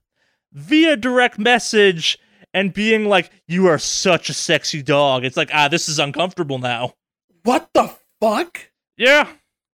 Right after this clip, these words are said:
Speaker 2: Oh, God. Uh, uh, uh, oh.
Speaker 1: Yeah.
Speaker 2: Dude, like, my dog has an Instagram, and I don't think the dog has ever gotten any creepy-ass messages like that.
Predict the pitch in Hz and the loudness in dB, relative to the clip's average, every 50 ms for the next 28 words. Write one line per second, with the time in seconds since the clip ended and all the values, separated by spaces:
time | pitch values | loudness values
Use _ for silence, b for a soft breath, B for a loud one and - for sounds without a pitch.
0 | _ _ _ _ _ - 254 254 269 277 269 254 226 180 - - - 254 269 277 | _ _ _ _ _ -10 -6 -4 -2 0 0 0 -2 -2 -4 -4 -2 -2 -2 -2
1 | 285 294 285 262 240 196 170 - - - - - - - - _ 240 170 175 185 | -4 -4 -4 -4 -2 -4 -4 -4 -6 -6 -6 -6 -6 -8 -10 _ -2 2 4 4
2 | 190 220 240 - _ _ _ _ _ _ _ _ _ _ 196 196 185 175 - - | 4 2 -2 -10 _ _ _ _ _ _ _ _ _ _ -6 -6 -6 -8 -12 -10
3 | 214 202 294 277 180 170 156 151 147 147 147 147 139 _ _ _ - 175 170 147 | -4 -2 2 2 2 2 0 -4 -10 -16 -20 -20 -20 _ _ _ -18 -8 -4 0
4 | 156 160 151 - _ _ _ _ _ _ _ _ _ _ _ 254 262 254 226 - | 0 0 0 -2 _ _ _ _ _ _ _ _ _ _ _ -8 -8 -6 -4 -4
5 | 254 247 247 - 302 339 339 302 233 208 190 180 185 - 180 175 170 160 151 147 | -4 -4 -2 -2 -2 -2 0 0 0 0 0 -2 -6 -6 -6 -6 -6 -6 _ _
6 | 139 _ _ _ _ _ - 143 147 143 131 - _ - 202 202 190 185 _ _ | _ _ _ _ _ _ -8 -8 -8 -8 -8 -12 _ -8 -8 -8 -8 -12 _ _
7 | - 226 269 285 277 - 294 247 - 262 - 240 233 233 226 226 220 220 220 214 | -6 -4 -4 -4 -4 -6 -10 -10 -10 -8 -4 -2 -2 -2 -2 -4 -6 -6 -6 -6
8 | 220 208 214 220 214 214 202 196 202 185 - _ _ - 208 202 - 202 190 185 | -6 -4 -2 -2 -2 -2 -4 -10 -14 -18 -20 _ _ -12 -12 -10 -8 -4 -2 0
9 | 185 180 170 - 156 170 175 175 170 151 147 147 _ - 143 143 - _ 147 151 | 0 -2 -2 -6 -12 -14 -12 -12 -14 -18 _ _ _ -20 -20 -20 -20 _ -14 -14
10 | 147 143 - | -14 -14 -14